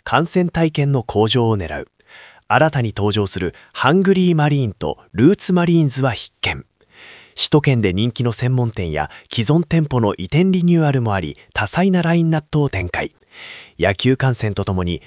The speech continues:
スタジアムならではの食の楽しみを提供する。営業開始は三月十日、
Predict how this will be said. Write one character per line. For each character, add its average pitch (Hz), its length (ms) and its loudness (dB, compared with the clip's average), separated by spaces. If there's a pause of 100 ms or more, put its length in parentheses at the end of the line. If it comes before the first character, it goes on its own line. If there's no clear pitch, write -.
ス - 100 0
タ 135 140 2
ジ 147 160 0
ア 117 40 0
ム 98 120 0
な 104 160 0
ら 180 100 2
で 170 80 0
は 131 140 0
の 139 80 2
食 120 280 0
の 139 120 2
楽 113 180 -2
し - 140 -4
み 107 120 0
を 123 60 0
提 87 220 -8
供 - 160 -8
す - 120 -2
る。 - 200 -10 (680)
営 113 200 2
業 131 200 4
開 120 200 0
始 - 100 0
は 92 180 2
三 156 280 2
月 - 240 0
十 90 160 -6
日、 - 180 -4